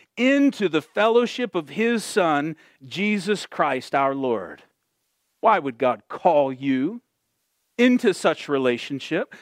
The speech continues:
bestow upon you such identity, equip you to do such work, only to fail and to bring something negative upon his name?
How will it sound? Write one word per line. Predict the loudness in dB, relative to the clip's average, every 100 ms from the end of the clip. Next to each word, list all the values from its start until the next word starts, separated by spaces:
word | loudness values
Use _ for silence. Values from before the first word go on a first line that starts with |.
| -4
bestow | -2 -2 2 4 6
upon | 4 2 2 0
you | -6
such | -2 -4 0
identity, | 0 0 -2 -2 -2 -2 -4 0
equip | 0 2 0 0 -2
you | -6
to | -6
do | -4 -4
such | 0 0 0 0
work, | 0 0 -6 -2
only | 2 4 4 0
to | -6
fail | -10 0 2 4 4 2 0 _ _ _ _ _ _ _
and | 2 2
to |
bring | 0 -2 -2
something | -2 -4 -2 0 2
negative | 2 2 0
upon | -2 -2 -4 -2
his | -6 -4
name? | -4 -4 -8